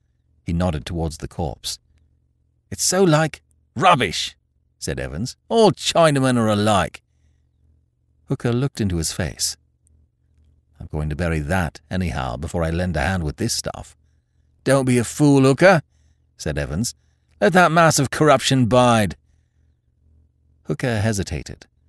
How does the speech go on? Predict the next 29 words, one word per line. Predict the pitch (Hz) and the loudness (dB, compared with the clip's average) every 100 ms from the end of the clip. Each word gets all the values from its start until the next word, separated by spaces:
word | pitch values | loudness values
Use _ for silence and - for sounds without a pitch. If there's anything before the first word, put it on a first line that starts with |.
| _ _ _ _ _ _ | _ _ _ _ _ _
and | - | -2
then | 139 | 0
his | 185 151 | 2 4
eye | 131 123 | 4 4
went | 113 107 | 2 0
carefully | - 151 147 131 123 | -2 -2 0 -2 -2
over | 113 131 123 | 0 -2 -2
the | 113 | -4
brown | 90 107 107 98 | -2 0 0 0
soil | - 120 98 73 | -2 -2 -2 -2
about | 71 85 76 | -2 -4 -4
them. | - - _ _ _ _ _ _ _ _ _ _ _ _ _ _ - | -8 -18 _ _ _ _ _ _ _ _ _ _ _ _ _ _ -12
"It | 98 - _ | -12 -12 _
scares | - - - 139 101 - | -8 -8 -6 -4 -4 -6
me | 73 62 | -8 -6
somehow," | - 73 71 80 - - - _ _ _ _ - | -6 -6 -8 -10 -14 -18 -20 _ _ _ _ -12
he | - | -10
said. | - 52 - - _ _ _ _ _ _ _ _ _ _ - | -10 -12 -18 -20 _ _ _ _ _ _ _ _ _ _ -10
"The | 160 | -8
thing | - 196 185 | 0 2 4
is," | 120 160 90 64 127 143 - _ _ _ _ | 4 2 0 -4 -6 -6 -8 _ _ _ _
said | - 65 57 | -12 -10 -10
Evans, | 53 53 127 - _ _ _ _ _ _ _ | -12 -10 -10 -12 _ _ _ _ _ _ _
"what | 101 131 | -4 -4
to | - 185 | 0 0
do | 107 101 | 2 2
with | 113 156 | 2 4
these | 156 147 | 4 4
ingots? | 156 240 147 - - | 4 2 0 -2 -8